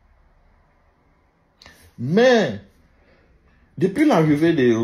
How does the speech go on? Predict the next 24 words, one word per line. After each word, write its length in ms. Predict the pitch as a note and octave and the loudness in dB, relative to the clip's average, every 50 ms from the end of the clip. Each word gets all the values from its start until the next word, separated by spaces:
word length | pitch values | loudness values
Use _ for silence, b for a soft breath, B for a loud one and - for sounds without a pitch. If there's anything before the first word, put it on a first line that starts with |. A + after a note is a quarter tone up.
| A2+ - - | -6 -10 -14
des 380 | G#2+ A2 A2+ G#2+ G#2 G#2 G2+ F#2+ | -8 -6 -4 -2 -2 -2 -2 -4
réseaux 320 | F2+ G2+ G2 G2 A2 C3 | -4 -6 -8 -8 -8 -10
sociaux, 640 | B2+ - - F2 - - - G2+ A2 A#2+ A#2+ A2 G#2 G2 | -10 -10 -14 -16 -16 -14 -10 -6 -2 -2 0 -2 -2 -4
de 100 | F#2 E2+ | -6 -10
Facebook 600 | - - A2+ A2+ A2+ F#2 F2 F#2 A2 A#2 A2+ - | -8 -8 -8 -8 -8 -10 -10 -8 -6 -6 -6 -8
et 60 | - | -14
toutes 180 | - - A#2+ - | -18 -18 -20 -16
ces 120 | - A2+ | -16 -16
choses, 380 | G#2+ - - A#2 A#2 - - _ _ _ b b b b b b b b b b b | -14 -12 -14 -14 -14 -16 -20 _ _ _ b b b b b b b b b b b
chaque 320 | - - F4 F4+ - E4+ | -10 -8 -8 -4 -4 -4
fois 280 | - - - F#3 F#3 E3 | -4 -4 -2 -4 -4 -2
que 140 | - D3+ C3+ | -2 -4 -4
je 100 | A#2+ A#2 | -4 -4
regarde 440 | G#2+ G#2+ G2 G2 A2 A2 A2 - - - - - _ _ _ _ _ _ _ _ _ _ _ _ _ _ _ _ _ _ _ _ _ _ _ _ _ _ _ _ _ _ - - - - _ _ | -4 -4 -4 -2 -2 -4 -4 -4 -10 -20 -20 -20 _ _ _ _ _ _ _ _ _ _ _ _ _ _ _ _ _ _ _ _ _ _ _ _ _ _ _ _ _ _ -20 -20 -20 -20 _ _
les 160 | - F#2+ G2 | -12 -10 -10
vidéos 380 | G2 F#2 G2+ G2 F#2+ G#2+ B2+ C3 | -8 -8 -10 -10 -8 -8 -8 -8
des 120 | A#2 G2 | -6 -8
gens 320 | E2+ F#2 G2+ A2 A2+ A#2 B2 B2+ C#3 - _ _ _ _ _ _ _ _ _ _ _ _ _ _ _ _ _ _ _ _ _ _ _ _ | -8 -8 -8 -8 -8 -10 -14 -14 -18 -20 _ _ _ _ _ _ _ _ _ _ _ _ _ _ _ _ _ _ _ _ _ _ _ _
qui 100 | - - | -20 -18
parlent 300 | B2 - G#2 G2+ G#2+ G#2+ | -12 -8 -6 -4 -4 -4
vraiment 360 | G#2 F2 F2 D#2+ D#2+ F2+ F#2+ G2 | -6 -6 -8 -10 -10 -10 -10 -10
des 160 | F2 D#2+ D#2+ | -10 -12 -14
choses 400 | - - F#2 F#2+ F#2 F#2 F#2 F2+ | -14 -10 -10 -10 -10 -10 -12 -14
sensibles, 580 | - E2 D#2+ D2+ - - - F#2+ E2 D#2 D#2+ | -14 -16 -16 -16 -18 -16 -16 -16 -16 -18 -20